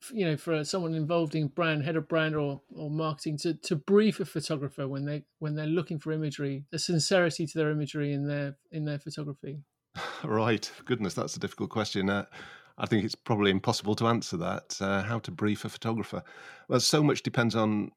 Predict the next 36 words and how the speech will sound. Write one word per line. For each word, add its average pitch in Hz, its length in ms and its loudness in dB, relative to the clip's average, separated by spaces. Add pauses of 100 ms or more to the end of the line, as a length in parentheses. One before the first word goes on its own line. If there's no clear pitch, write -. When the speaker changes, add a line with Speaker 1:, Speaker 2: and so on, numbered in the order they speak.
(140)
Speaker 2:
what 120 200 0
you're 123 100 2
expecting - 560 -2
your 104 100 0
photographer 110 440 -2
to - 140 -2
achieve. 107 580 -2
You'd 117 320 0
brief 117 240 6
an 107 80 4
advertising 107 540 0
photographer 101 460 -2
very 101 260 0
differently 101 480 -4
from 101 340 -4
how 107 160 -2
you'd 101 260 -2
brief 107 240 0
a 113 60 -8
commercial 127 420 0
photographer. 92 520 -6
You'd 92 280 -6
brief 101 300 0
a 98 60 -4
social 98 380 -2
documentary 104 540 -2
photographer 104 560 -4
very 104 280 -2
differently 107 420 -6
from 107 220 -4
how 107 200 -2
you'd 104 220 -2
brief 107 220 0
a 117 40 0
news 131 280 4
photographer. 92 600 -8